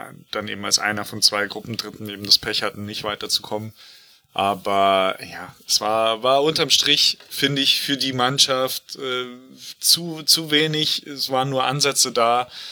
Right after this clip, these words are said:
Aber es hätte halt trotzdem reichen können, wenn, wenn, äh, Pohjanpalo, äh, im, im Spiel gegen, gegen Russland nicht einen halben Zentimeter im Abseits steht und die da nach, nach drei Minuten in Führung gehen. Dann denke ich nicht, dass sie das Spiel gegen Russland verlieren.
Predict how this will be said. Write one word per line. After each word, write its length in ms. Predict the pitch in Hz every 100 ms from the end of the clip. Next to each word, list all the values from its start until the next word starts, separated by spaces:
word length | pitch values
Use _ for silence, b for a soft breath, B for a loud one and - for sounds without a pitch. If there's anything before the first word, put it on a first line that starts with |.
| B B
Aber 180 | 123 135
es 120 | 131
hätte 220 | 156 165
halt 120 | 131 120
trotzdem 320 | 139 - 135
reichen 340 | 117 131 139
können, 340 | - 127 127 120
wenn, 400 | 120 120 123 117
wenn, 360 | 117 120 117
äh, 360 | 113 117 113 110 B B B B -
Pohjanpalo, 840 | 131 127 127 123 123 123 120 120 120
äh, 420 | 117 117 120 107
im, 140 | 123
im 160 | 131 117
Spiel 300 | - 120 113
gegen, 640 | 113 113 113 110 113 117 - - -
gegen 360 | 120 113 113
Russland 540 | 113 120 - 110 110 110
nicht 400 | 110 - - -
einen 800 | 131 123 _ _ - - - 107
halben 400 | 110 107 110 107
Zentimeter 560 | 117 110 110 110 110
im 80 | 107
Abseits 400 | 107 - 107 -
steht 300 | - 107 107
und 220 | - 101
die 60 | 113
da 160 | 101 104
nach, 240 | 104 -
nach 120 | 110
drei 200 | - 107
Minuten 360 | 113 113 110 113
in 80 | 107
Führung 320 | - 110 104
gehen. 260 | 101 104 - B B B B B -
Dann 560 | 101 101 104 101 - 107
denke 260 | 110 117
ich 100 | 110
nicht, 240 | 123 131 127
dass 100 | -
sie 80 |
das 80 | 113
Spiel 200 | - 127
gegen 180 | 110 110
Russland 400 | 107 113 123 110
verlieren. 460 | - 107 123 127